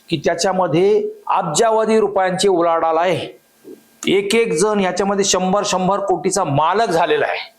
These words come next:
मी हे आता तुम्हाला जनरल स्टेटमेंट करतोय. ज्यावेळेस कागदपत्र हातात येईल, त्यावेळेस स्पेसिफिक एकेका प्रकल्पाची शहानिशा करणार आणि त्याच्याविषयी स्पष्ट बोलणार आहे. आत्ता जो विषय आहे, तो फक्त रावेत पुरता आहे.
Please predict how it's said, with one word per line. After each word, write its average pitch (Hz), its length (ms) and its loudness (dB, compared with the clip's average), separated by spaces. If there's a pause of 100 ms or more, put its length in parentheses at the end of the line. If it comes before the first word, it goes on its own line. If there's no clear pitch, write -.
(540)
मी 139 80 2
हे 165 100 2
आता 180 240 -2
तुम्हाला 185 280 -2
जनरल 170 360 0
स्टेटमेंट 208 460 -2
करतोय. - 320 -4 (600)
ज्यावेळेस 185 340 0
कागदपत्र 180 480 -2
हातात 160 300 -2
येईल, 185 320 0
त्यावेळेस 175 240 0
स्पेसिफिक 160 560 0
एकेका 156 460 0
प्रकल्पाची 151 680 -4
शहानिशा 139 520 -2
करणार - 320 -6
आणि 139 160 -2
त्याच्याविषयी 151 420 0
स्पष्ट - 340 -2
बोलणार 123 300 -2
आहे. - 100 -8 (560)
आत्ता - 280 -2
जो 233 120 0
विषय 202 260 2
आहे, 143 260 0 (1300)
तो 165 180 -2
फक्त - 120 -2
रावेत 196 320 0
पुरता 160 360 0
आहे. 104 80 -4